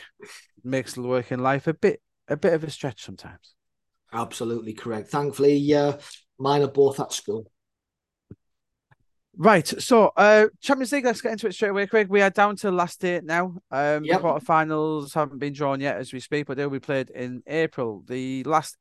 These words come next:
Speaker 1: eight of the Champions League are A C Milan, Bayern Munich, Benfica, Chelsea, Man City, Inter Milan, Napoli, and Real Madrid.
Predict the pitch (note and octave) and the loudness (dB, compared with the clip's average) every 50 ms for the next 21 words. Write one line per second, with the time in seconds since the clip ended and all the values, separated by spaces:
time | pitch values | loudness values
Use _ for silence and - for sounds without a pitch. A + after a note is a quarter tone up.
0 | _ - D3+ F3 E3+ C#3 - _ - - - - _ _ _ _ - _ - B2+ | _ -6 -2 -2 -2 -2 -4 _ -16 -16 -16 -18 _ _ _ _ -20 _ -10 -10
1 | B2+ - C3 - - D3 C3 F#2 G2 B2+ B2+ - D3 C#3 B2 - - - C3 A2+ | -8 -8 -12 -8 -6 -8 -8 -6 -10 -12 -10 -6 -6 -6 -6 -8 -10 -10 -10 -10
2 | G#2 - C3 D#3+ D#3 C#3+ - - D3 C3+ B2+ C3+ C#3 C3+ B2+ A#2+ A2+ A2+ - A#2+ | -8 -6 -2 -2 -2 -2 -4 -6 -6 -6 -4 -2 -2 -2 -2 -4 -8 -6 -4 -4
3 | G#2+ G#2+ A2+ A2+ A#2+ A#2+ A#2+ A#2 C3 C#3+ - _ _ - A2+ G#2+ G#2+ - C#3 C3+ | -2 -2 -4 -6 -8 -8 -8 -8 -10 -12 -14 _ _ -8 -8 -8 -8 -8 -8 -8
4 | C3 - - D3+ D#3 D3 - - - C3+ B2 A#2+ A#2 - - B2 A#2+ C3 - _ | -6 -4 -6 -6 -6 -6 -10 -8 -4 -4 -4 -4 -6 -8 -10 -10 -10 -10 -14 _
5 | _ _ _ _ _ _ _ - A2+ A2 G#2 G#2+ - - C#3 - - C3+ C3 G#2 | _ _ _ _ _ _ _ -8 -6 -6 -6 -6 -6 -8 -6 -4 -4 -4 -4 -6
6 | - A2 A#2 A2+ - B2+ A#2 A2+ A2+ G#2+ G#2+ - G2+ G#2+ A#2 A#2+ A#2 - - G#2+ | -6 -10 -12 -8 -8 -6 -4 -2 -2 -2 -4 -8 -10 -6 -6 -6 -6 -6 -8 -8
7 | A2 G2+ - E2 A2+ A2+ G#2+ G#2 G2+ G#2 G#2 G#2 G2 - C3 C#3 C#3 F3 - | -8 -6 -6 -8 -8 -8 -6 -8 -8 -8 -8 -10 -6 -4 -4 -2 -4 -4 -10